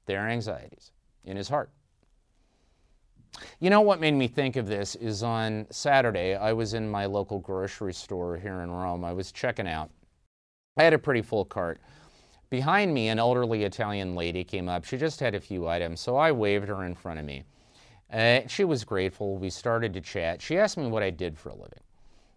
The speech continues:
I said, uh, "I'm a journalist who covers the Vatican." As soon as I said the words Vatican, uh, she was off to the races. She said, "Oh, you know, bunch of crooks.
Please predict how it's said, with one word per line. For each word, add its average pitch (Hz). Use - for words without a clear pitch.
I 120
said, 110
uh, 104
"I'm 131
a 127
journalist 113
who 101
covers 87
the 87
Vatican." -
As -
soon 180
as 156
I 131
said 120
the 110
words 104
Vatican, 95
uh, 104
she -
was 120
off 104
to -
the 95
races. 80
She -
said, 113
"Oh, 165
you 123
know, 117
bunch 147
of 127
crooks. -